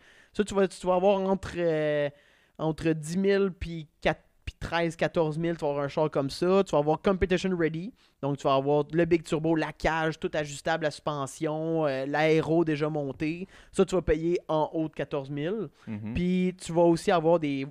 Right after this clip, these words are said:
Speaker 1: la, la classe D un Cars, donc déjà prêt pour la
Speaker 2: Tout est
Speaker 1: compétition
Speaker 2: déjà
Speaker 1: D un,
Speaker 2: fait,
Speaker 1: là.
Speaker 2: là.
Speaker 1: Je veux dire, c'est la crème de la crème, best of the best, qui ont déjà monté. Ça, tu vas payer, euh, en haut de vingt-sept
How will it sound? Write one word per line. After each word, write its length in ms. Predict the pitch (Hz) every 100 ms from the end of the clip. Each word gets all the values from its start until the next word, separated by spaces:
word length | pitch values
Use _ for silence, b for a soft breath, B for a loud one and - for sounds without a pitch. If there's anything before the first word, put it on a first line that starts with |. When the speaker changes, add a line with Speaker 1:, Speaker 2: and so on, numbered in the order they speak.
| 139
Speaker 1:
la, 220 | 139 127
la 160 | 139 139
classe 460 | - 151 160 147
D 240 | 147 151 147
un 120 | 147
Cars, 460 | - 135 170 220 143
donc 300 | 135 131 147
déjà 300 | 170 160 165
prêt 320 | - 151 156
pour 520 | - 143 139 135 - _ _ _ _
la 80 | 131
Speaker 2:
Tout 80 | 143
est 20 |
Speaker 1:
compétition 400 | 135 131 107 127
Speaker 2:
déjà 20 | 117
Speaker 1:
D 120 | 147
un, 120 | 135
Speaker 2:
fait, 40 | 117
Speaker 1:
là. 60 | 110
Speaker 2:
là. 40 | - b -
Speaker 1:
Je 60 |
veux 100 | 147
dire, 120 | 143 139
c'est 380 | - 151 151
la 160 | 139 123
crème 260 | - 147 139
de 80 | 131
la 120 | 117
crème, 300 | - 143 143
best 280 | 143 143 127
of 80 |
the 60 | 127
best, 520 | 123 135 190 - _ b b b _
qui 80 | 175
ont 60 |
déjà 200 | 165 160
monté. 500 | 151 139 131 147 170 b b -
Ça, 140 | 165
tu 100 | 143
vas 60 | 135
payer, 500 | 139 135 139 139 139
euh, 300 | 117 110 110 -
en 200 | 135 120
haut 200 | 143 135
de 100 | 131
vingt-sept 500 | 127 117 107 - 110